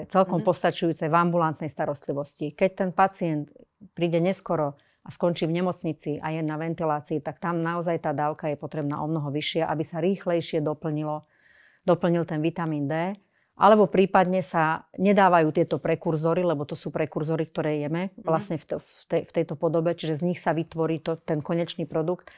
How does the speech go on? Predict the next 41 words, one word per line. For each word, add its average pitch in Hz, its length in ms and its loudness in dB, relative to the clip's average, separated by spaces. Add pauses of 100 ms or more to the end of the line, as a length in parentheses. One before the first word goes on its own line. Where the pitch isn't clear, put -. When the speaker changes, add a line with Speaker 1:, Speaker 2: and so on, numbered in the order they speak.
(200)
Speaker 1:
ale 220 240 6
podávame 175 520 4
pacientovi 151 520 -4
už - 160 -10
ten 160 120 -4
konečný 165 520 0
produkt, 151 360 -2
ktorý 151 200 0
žiaľ 170 240 0
na 156 160 -2
Slovensku 160 400 -8
nie 151 200 -4
je - 40 -6
registrovaný, 151 640 -8
čiže 151 280 -12 (160)
to 160 120 -4
tiež 156 280 -6
prebieha, 151 600 -6
mm, 160 320 -14
asi 151 240 -8
na 151 120 -4
mimoriadny 151 480 -4
dovoz 147 280 -6
alebo 151 400 -8 (320)
Speaker 2:
Mhm. 190 340 -10
Speaker 1:
rôznymi 165 480 2
inými 151 220 -2
cestami. 143 560 -6 (180)
Speaker 2:
Mňa 175 280 -2
ešte 254 200 -4
zaujalo, 156 680 2
a 151 120 -2
to 156 120 -8
som 170 160 -4
naozaj 180 420 0
o 156 100 -2
tom 156 140 -8 (480)
nechyrovala, 156 1000 4
kým 165 240 -2
neprišla 156 480 -2
korona, 151 560 2